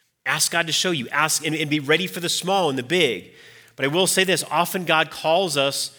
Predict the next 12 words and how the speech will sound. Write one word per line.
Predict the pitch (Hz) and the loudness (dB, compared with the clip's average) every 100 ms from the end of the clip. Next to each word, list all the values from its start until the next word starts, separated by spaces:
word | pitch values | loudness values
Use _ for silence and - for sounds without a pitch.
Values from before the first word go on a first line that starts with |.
| _ | _
to | - | -6
the | 147 | -2
ordinary | 151 151 180 170 127 117 123 | -2 0 0 2 2 4 2
in | 127 | 0
the | 127 | -2
small | - 147 139 180 156 | 0 2 2 2 0
ways | 107 107 | -2 -2
rather | 104 120 131 | -2 -4 -4
than | 139 131 | -6 -4
big | 107 107 | -2 -4
and | 120 | -4
dramatic. | 117 117 151 156 - - | -6 -2 0 -2 -6 -18